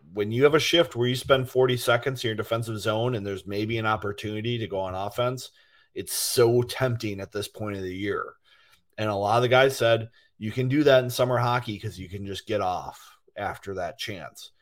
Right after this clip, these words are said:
In college hockey, you can't do that. You have to gain the red line. You have to gain possession. You have to have a smooth change. And then it's up to the next line to take advantage of that.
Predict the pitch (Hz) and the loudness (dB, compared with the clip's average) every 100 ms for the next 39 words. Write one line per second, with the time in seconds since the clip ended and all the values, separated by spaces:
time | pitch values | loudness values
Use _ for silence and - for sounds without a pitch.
0 | _ _ _ 95 - 95 117 120 117 127 | _ _ _ -14 -8 -2 -2 -2 -2 -4
1 | 120 127 110 - - 110 113 113 73 - | -4 -6 -8 -8 -10 -6 -6 -8 -14 -10
2 | 107 92 78 73 - 90 95 90 101 82 | -8 -6 -6 -8 -10 -8 -6 -6 -8 -8
3 | 101 107 120 120 110 113 110 110 110 107 | -6 -4 -2 2 4 2 2 -2 -2 -4
4 | 92 87 - 82 104 110 113 110 101 101 | -6 -8 -12 -12 -8 -6 -4 -4 -2 -2
5 | - 101 101 98 92 92 - 92 90 80 | -2 -4 -4 -6 -6 -6 -4 -6 -6 -6
6 | - 113 117 110 - 107 98 95 95 - | -6 -4 -4 -4 -6 -6 -6 -8 -10 -14
7 | - _ _ _ 110 104 104 104 98 98 | -16 _ _ _ -4 -2 -4 -6 -4 -6
8 | - 98 95 92 - 95 92 92 85 92 | -4 -6 -4 -6 -4 -2 -2 -6 -8 -8
9 | 87 85 80 80 73 - 76 62 - | -10 -10 -10 -10 -12 -14 -14 -12 -14